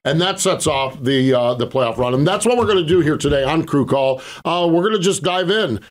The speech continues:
to all three series and, uh, the playoffs, the drivers, the crew chiefs, and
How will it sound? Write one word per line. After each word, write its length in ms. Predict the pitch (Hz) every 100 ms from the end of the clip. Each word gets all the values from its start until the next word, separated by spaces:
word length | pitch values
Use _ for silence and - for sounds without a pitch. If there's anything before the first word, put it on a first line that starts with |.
| _
to 240 | 156 151 147
all 140 | 143
three 200 | 143 165
series 560 | 113 165 160 165 160 -
and, 540 | 139 143 143 143 143
uh, 380 | 143 139 139 139
the 120 | 131
playoffs, 640 | 127 143 147 165 170 - 120
the 140 | 120
drivers, 640 | 107 135 143 135 165 151
the 120 | 120 113
crew 260 | 165 170
chiefs, 340 | - 170 165 139
and 200 | 117